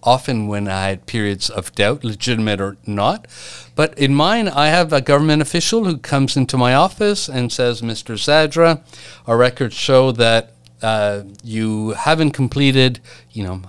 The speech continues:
this math exam when you were in secondary four, and you need to take it tomorrow morning.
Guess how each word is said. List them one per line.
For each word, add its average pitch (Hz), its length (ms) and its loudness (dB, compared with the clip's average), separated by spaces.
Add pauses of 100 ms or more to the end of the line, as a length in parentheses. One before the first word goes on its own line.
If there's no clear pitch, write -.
(240)
this 107 240 0
math 120 340 0
exam 151 480 2
when 110 160 2
you 107 140 2
were 104 140 2
in 104 100 -2
secondary 104 540 0
four, 180 440 4 (560)
and 156 220 2
you 156 80 6
need 196 160 2
to 196 80 -2
take 190 260 0
it 202 100 0
tomorrow 170 340 6
morning. 175 420 4